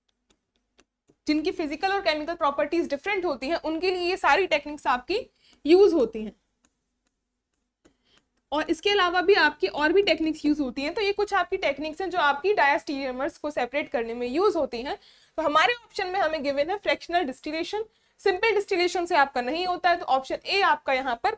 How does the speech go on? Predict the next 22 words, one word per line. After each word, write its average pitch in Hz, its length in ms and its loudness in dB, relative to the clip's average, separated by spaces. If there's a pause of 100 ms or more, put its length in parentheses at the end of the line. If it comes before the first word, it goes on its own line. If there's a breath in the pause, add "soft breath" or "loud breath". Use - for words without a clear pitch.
(100)
करेक्ट 427 320 2
ऑप्शन 370 400 0 (240)
हो 339 140 6
जाता 226 320 -2
है। 220 160 -6
सिंपल 370 400 0
डिस्टिलेशन 392 520 0
और 392 100 0
इलेक्ट्रोफोरेसिस 302 760 0
से 339 100 0
आपकी, 269 320 2
अ, - 580 -8 (300)
diastereomers 330 840 0
जो 294 120 -4
हैं 285 140 -4
वो 330 180 -2
आपके 311 300 2
सेपरेट 294 480 -4
नहीं 349 340 0
किए 311 260 -2
जा 214 160 -4
सकते। - 380 -16